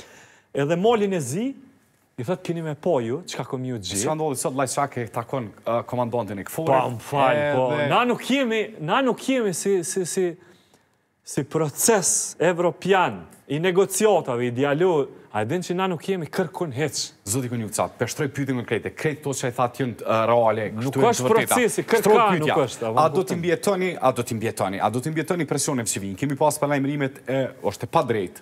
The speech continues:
Speaker 2: thash, nuk kemi në shkrim fizik, e tregova narrativin e Vučićit,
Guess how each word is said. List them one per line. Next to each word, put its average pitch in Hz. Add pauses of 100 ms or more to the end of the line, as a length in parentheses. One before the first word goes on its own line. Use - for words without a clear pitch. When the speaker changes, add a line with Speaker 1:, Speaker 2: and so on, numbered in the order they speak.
Speaker 2:
thash, - (500)
nuk 120
kemi 147
në 151
shkrim 143
fizik, 139 (160)
e -
tregova 127
narrativin 139
e 131
Vučićit, 139